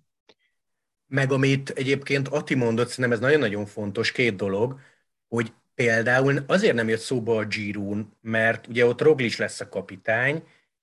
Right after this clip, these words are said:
és azt mondták, hogy ott úgyse tud magáért menni, mert állandóan segíteni kellene, akkor meg minek. Szerintem ez egy tök erős mondat, meg egy tök jó mondat,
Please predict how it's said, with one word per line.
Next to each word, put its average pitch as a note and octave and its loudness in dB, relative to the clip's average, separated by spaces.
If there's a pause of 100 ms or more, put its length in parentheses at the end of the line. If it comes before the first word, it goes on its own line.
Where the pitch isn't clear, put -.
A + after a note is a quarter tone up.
(180)
és - -10
azt C3+ 0
mondták, A#2 2
hogy B2+ -2
ott C3+ -2
úgyse D3+ -2
tud A#2 -6
magáért A2+ 2
menni, B2 -2
mert A#2+ 2
állandóan A2 0
segíteni G#2 -4
kellene, A#2 0
akkor A2+ -4
meg A2 -2
minek. F2+ -10
Szerintem A2+ -4
ez A2+ -2
egy A2+ -6
tök D#3 0
erős G2 -2
mondat, F#2+ -8 (440)
meg A2 -2
egy A2 -4
tök C3+ 0
jó G#2+ -2
mondat, G2+ -4